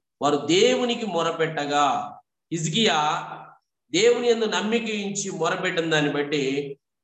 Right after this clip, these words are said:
దేవుడు అద్భుతమైనటువంటి విజయాన్ని దేవుడు ఆయనకు అనుగ్రహించాడు. దేవుని బిడ్డలారా,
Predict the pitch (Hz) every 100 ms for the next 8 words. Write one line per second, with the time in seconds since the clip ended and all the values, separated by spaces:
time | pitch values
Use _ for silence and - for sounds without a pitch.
0 | - 151 156 156 156 156 208 190 175 156
1 | 151 143 135 135 135 - _ - 135 135
2 | 151 156 143 139 131 131 131 - _ _
3 | - 147 143 131 127 123 123 123 120 110
4 | 117 - - _ _ _ _ _ _ _
5 | _ _ - 131 151 151 143 143 147 160
6 | 160